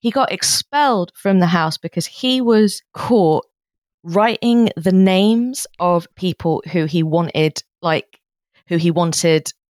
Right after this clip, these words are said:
um, other people to vote for in the evictions on, like, little bits of paper and, like, passing them around. He was, like, trying to kind of set up a kind of voting bloc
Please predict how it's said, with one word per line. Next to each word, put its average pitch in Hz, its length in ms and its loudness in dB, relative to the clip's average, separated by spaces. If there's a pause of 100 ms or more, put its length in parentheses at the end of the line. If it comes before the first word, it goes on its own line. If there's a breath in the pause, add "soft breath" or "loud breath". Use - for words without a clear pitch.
(120)
um, 160 380 0
other 170 160 -2
people 160 300 -4
to 160 220 -2
vote 160 280 -2
for 139 400 -2 (260)
in 147 120 -8
the 135 100 -6
evictions - 800 -8 (280 soft breath)
on, 160 120 -4
like, 143 160 -4
little 151 200 0
bits - 220 -4
of - 60 -4
paper - 300 -2
and, - 120 -2
like, 98 120 -4
passing - 420 -8
them 196 80 -10
around. - 300 -8
He 185 80 2
was, 185 80 2
like, 175 140 -2
trying 220 280 0
to - 100 -8
kind 156 320 -4
of 143 140 0 (540 loud breath)
set - 240 -2
up 165 180 -2
a 160 40 -2
kind 143 280 0
of 135 180 -2 (180)
voting 151 400 -2
bloc - 360 -4